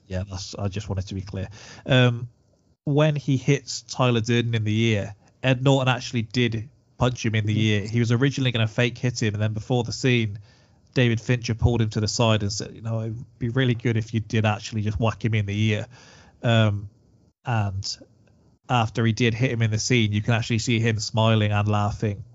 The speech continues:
Speaker 1: while Brad Pitt is in pain. Do you think he knew the salaries when he's agreeing to do that? When he's, he's sneakily punch him? Go on, do it.
Speaker 2: Does hurt getting punched in the ear.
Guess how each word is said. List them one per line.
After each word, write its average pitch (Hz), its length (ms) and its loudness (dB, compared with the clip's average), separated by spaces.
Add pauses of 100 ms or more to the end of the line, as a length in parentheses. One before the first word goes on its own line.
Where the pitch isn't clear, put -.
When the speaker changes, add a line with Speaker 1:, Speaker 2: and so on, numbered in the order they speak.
Speaker 1:
while 107 280 2
Brad 104 320 0
Pitt - 160 0
is 104 140 -4
in 107 100 -4
pain. 104 300 -2 (1800)
Do - 80 0
you 127 40 2
think 143 200 0
he 139 120 2
knew 139 200 6
the 127 100 4
salaries 123 500 4
when 110 120 0
he's 110 120 2
agreeing 110 320 2
to 113 80 -4
do 113 200 2
that? 101 240 -4 (140)
When 113 140 -2
he's, 110 160 -2
he's 113 200 -8
sneakily - 800 -4
punch 123 320 0
him? 98 120 -4
Go 113 160 0
on, 95 140 -2 (400)
do 131 140 4
it. 95 120 -2 (640)
Speaker 2:
Does 165 160 0
hurt 165 200 2
getting 123 180 -12
punched 135 300 -10
in 135 60 -8
the 143 60 -4
ear. 123 200 -8